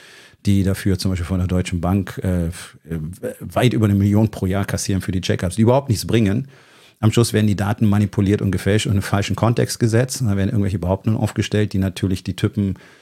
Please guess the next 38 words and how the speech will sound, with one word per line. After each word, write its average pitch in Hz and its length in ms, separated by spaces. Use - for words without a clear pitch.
äh, 95 320
die 92 400
bei 95 180
der 92 140
Bank 107 400
diese 98 260
Verträge 101 400
unterzeichnen, 101 560
überhaupt 101 300
nicht 92 100
interpretieren 95 580
können, 101 260
sondern 95 240
die, 92 100
die 92 140
einfach 98 240
blenden. 104 580
Und 104 140
so 110 80
läuft 104 300
da 107 80
ein, 98 340
ein 95 400
Geschäft 101 500
mit 104 160
Dingen, 107 520
die 92 120
einfach 101 300
überhaupt 101 260
keinen 98 180
Nutzen 104 360
bringen. 92 320
Und 104 140
die - 80
Empfehlungen 107 760
sind 95 240
halt, 95 400
äh, 90 340